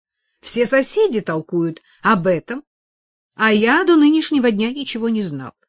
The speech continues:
Что это такое, спрашивается?» «Ах, не все ли равно?» воскликнула Дженни, охваченная жалостью к матери. «Все равно?»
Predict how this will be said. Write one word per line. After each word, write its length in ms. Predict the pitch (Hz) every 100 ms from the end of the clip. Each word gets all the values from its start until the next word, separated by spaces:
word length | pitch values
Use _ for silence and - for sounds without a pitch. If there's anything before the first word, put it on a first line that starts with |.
| _ _ _ _ -
Что 260 | - 240
это 140 | 233 226
такое, 340 | 233 220 175
спрашивается?» 880 | - - 127 - 120 - - - - _ _ _ _ _ _ _ _ _ _ _ _ _ _ -
«Ах, 180 | 240 -
не 160 | 240
все 360 | - - - 494
ли 140 | 403
равно?» 580 | 311 247 175 147 139 127 _ _ _ _ _
воскликнула 640 | 151 156 165 - 147 147
Дженни, 520 | 151 156 214 196 185 - - -
охваченная 720 | 151 165 175 - 170 165 165
жалостью 680 | 151 170 175 175 170 -
к 80 | 170
матери. 560 | 180 170 143 151 135 - _ _ _ _ _ _ _ _ -
«Все 420 | - - 180 196
равно?» 600 | 170 160 139 165 214